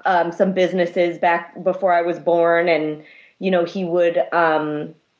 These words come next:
it was a gas station, and people would come to get their oil changed, and all he would do was wash the car, and people would come back and say how much better their car rode because of the car wa-, I mean, <laughs> because of the oil change, and,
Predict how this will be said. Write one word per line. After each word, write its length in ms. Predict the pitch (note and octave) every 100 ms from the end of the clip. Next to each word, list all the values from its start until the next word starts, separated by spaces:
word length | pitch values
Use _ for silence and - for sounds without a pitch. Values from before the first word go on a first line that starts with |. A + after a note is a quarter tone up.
| _ -
it 80 | F3+
was 140 | F3+
a 60 | E3+
gas 420 | G#3 F#3 F#3 -
station, 680 | F3+ D#3+ - - D3+ E3 -
and 460 | F#3 E3+ D#3+ D#3+ E3 - - - -
people 240 | A#3 G3+
would 140 | G3
come 200 | F#3+ G3 F#3
to 40 |
get 160 | F3+ F3+
their 180 | E3+
oil 280 | E3 E3 F3+
changed, 440 | F3+ G#3 G3+ G#3+ G#3+
and 140 | E3+
all 160 | E3 E3+
he 160 | G3
would 160 | E3+ E3
do 240 | F3 F3
was 320 | F3+ E3+ - -
wash 380 | E3+ E3 E3+
the 80 | -
car, 560 | - F3 D#3 G3 C#4+ - - - _ _ _
and 420 | - F#3+ F3+ E3 - - _ -
people 300 | - G3+ F#3
would 160 | F3 F3
come 180 | A3 F#3
back 320 | E3+ E3+ F3
and 140 | E3+
say 100 | F3
how 100 | F3+ F3
much 200 | E3 E3+ D3
better 480 | E3 F3 F3+ F3+ -
their 180 | E3+ D#3+
car 460 | - E3 E3 F3 F#3 - _ _ _ _ _
rode 400 | - G3+ G3+ A3
because 380 | G3 F#3 E3 D#3
of 140 | E3+ D#3+
the 280 | E3 D3+ D3+
car 240 | F3+ D#3+
wa-, 240 | F3 F#3 -
I 80 | F3+
mean, 240 | E3+ D#3+
<laughs> 0 |
because 200 | F#3 A3+
of 180 | B3 A#3
the 360 | F#3 E3+ D#3 -
oil 240 | E3+ E3+
change, 440 | F#3 A3 A#3 C4 A#3+
and, 240 | D3+ D#3